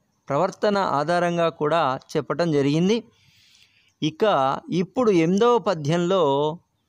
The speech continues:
ఆ ఐదుగురు అన్నదమ్ములలో మన కథానాయకుడు విజయుడు, విజయుడంటే ఎవరు? అర్జునుడే. ఆ అర్జునుని కథా ఇతివృత్తాంతమే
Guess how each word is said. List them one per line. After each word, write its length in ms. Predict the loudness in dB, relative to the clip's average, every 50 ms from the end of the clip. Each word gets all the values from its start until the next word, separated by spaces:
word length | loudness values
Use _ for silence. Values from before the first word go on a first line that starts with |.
| _ _ _ _ _ _ _ _ _ _ _ _ _ _ -2
ఆ 280 | 0 2 4 4 4 4
ఐదుగురు 400 | 2 0 0 0 0 0 2 2
అన్నదమ్ములలో 840 | 2 2 0 0 0 0 0 0 0 2 2 2 2 4 4 4 4 4 4 2 2 0 -2 -4 -10 _ _ _ _ _ _ _ _ _ _ _ _ _ _ _ _ _ _ _ _ _ _ _ _ _ _ _ _ _ _ -4
మన 340 | -2 0 0 0 0 0 -2
కథానాయకుడు 1040 | -2 -2 -2 0 2 2 2 2 2 2 2 2 0 0 0 -2 0 0 2 2 2 2 0 -2 -4 -6 -10 -14 _ _ _ _ _ _ _ _ _ -8
విజయుడు, 1000 | -4 -2 -2 0 2 2 4 4 4 4 4 4 4 4 4 2 0 -2 -4 -8 -10 -6 -4
విజయుడంటే 600 | -2 0 2 2 2 2 2 2 0 0 0 0
ఎవరు? 480 | 2 2 2 2 2 2 2 2 0 -2 _ _ _ _ _ _ -20 _ -8
అర్జునుడే. 960 | -6 -4 -4 -4 -2 0 0 2 2 4 4 4 4 4 4 2 0 -2 -6 _ _ _ _ -20 -20 -20 -12 -4 -2
ఆ 160 | 0 0 0
అర్జునుని 840 | 0 -2 -2 0 2 2 2 2 4 4 4 2 2 0 -2 -4 -8 _ _ _ _ _ -6
కథా 360 | -2 0 2 2 4 4 4
ఇతివృత్తాంతమే 1400 | 2 2 0 -2 -2 -2 -2 -4 -4 -4 -4 -2 -2 -2 -2 -4 -2 -2 0 0 2 2 2 2 2 0 0 -2